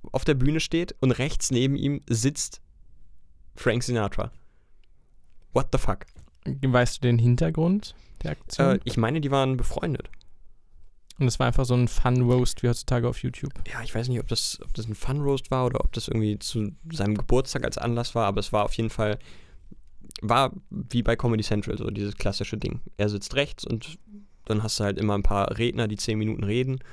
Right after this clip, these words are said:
Speaker 1: und einen Roaster quasi oder einen Host. Einfach genial.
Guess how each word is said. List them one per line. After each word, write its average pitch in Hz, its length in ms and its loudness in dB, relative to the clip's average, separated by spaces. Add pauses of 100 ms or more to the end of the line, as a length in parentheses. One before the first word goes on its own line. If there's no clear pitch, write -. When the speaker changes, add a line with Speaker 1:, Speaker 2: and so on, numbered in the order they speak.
(180)
Speaker 1:
und - 100 -6
einen 104 300 0 (640)
Roaster 104 520 0
quasi - 280 -8
oder - 240 -8
einen - 640 -14 (640)
Host. 101 400 0 (2250)
Einfach 107 240 -2
genial. 113 340 0